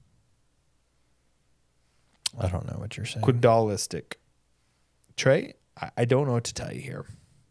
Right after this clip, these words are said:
Speaker 2: It's the word. It's the name of the song.
Speaker 1: Oh, I see it. Inspired by.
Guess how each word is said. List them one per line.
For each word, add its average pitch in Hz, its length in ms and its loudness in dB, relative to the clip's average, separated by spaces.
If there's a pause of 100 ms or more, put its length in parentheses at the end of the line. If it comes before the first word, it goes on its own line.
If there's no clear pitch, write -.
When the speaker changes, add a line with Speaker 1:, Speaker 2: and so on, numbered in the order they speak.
(560)
Speaker 2:
It's 139 180 6
the 160 120 4
word. 139 260 4
It's 110 100 -4
the 139 80 2
name 139 140 4
of 143 80 2
the 120 40 2
song. 113 280 4
Speaker 1:
Oh, 92 80 2
I 90 100 4
see 90 240 0
it. 87 160 0
Inspired 90 720 -2
by. 87 440 0